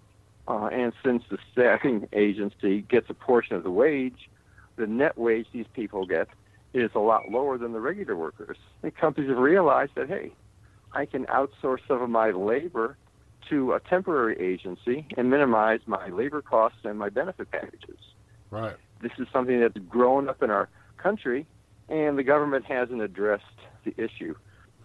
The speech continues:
Speaker 1: A simple fix would be to say, "Fine, staff mark, you're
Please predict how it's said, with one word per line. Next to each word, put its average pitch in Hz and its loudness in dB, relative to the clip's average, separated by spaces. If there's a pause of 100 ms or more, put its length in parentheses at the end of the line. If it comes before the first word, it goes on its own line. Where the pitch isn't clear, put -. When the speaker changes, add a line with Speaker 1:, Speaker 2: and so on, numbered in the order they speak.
(220)
Speaker 1:
A 107 0
simple 110 2
fix - 0
would 123 0
be 127 4
to - -10
say, 123 2
"Fine, - -2
staff 113 2
mark, 127 -6
you're 117 -2